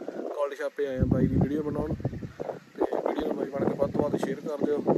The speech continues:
ਤੇ ਚੈਨਲ ਨੂੰ ਸਬਸਕ੍ਰਾਈਬ ਜ਼ਰੂਰ ਕਰਿਓ। ਤੇ ਆਪਾਂ ਦੇਖ ਸਕਦੇ ਹਾਂ ਮਤਲਬ ਬਾਈ ਹੁਣੀ ਉਹ ਡੰਡਾ ਜਿਹਾ ਸੈੱਟ ਕਰਦੇ ਆ, ਮਤਲਬ ਸਿੱਧਾ ਟਰਾਲੀ ਦੇ ਵਿੱਚ ਲਾਉਣ ਵਾਲਾ। ਸੋ ਟਰਾਲੀ ਮਗਰ ਪਾਵਾਂਗੇ ਇਧਰਲੀ ਸਾਈਡ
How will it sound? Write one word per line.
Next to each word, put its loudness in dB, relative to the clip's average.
ਤੇ -8
ਚੈਨਲ -2
ਨੂੰ -4
ਸਬਸਕ੍ਰਾਈਬ -2
ਜ਼ਰੂਰ -2
ਕਰਿਓ। 4
ਤੇ -8
ਆਪਾਂ -6
ਦੇਖ -8
ਸਕਦੇ -6
ਹਾਂ -4
ਮਤਲਬ 0
ਬਾਈ 4
ਹੁਣੀ 0
ਉਹ 4
ਡੰਡਾ 4
ਜਿਹਾ 4
ਸੈੱਟ 2
ਕਰਦੇ 2
ਆ, 2
ਮਤਲਬ 2
ਸਿੱਧਾ 2
ਟਰਾਲੀ 2
ਦੇ 2
ਵਿੱਚ 2
ਲਾਉਣ 2
ਵਾਲਾ। 4
ਸੋ 2
ਟਰਾਲੀ 4
ਮਗਰ 6
ਪਾਵਾਂਗੇ 4
ਇਧਰਲੀ 6
ਸਾਈਡ 8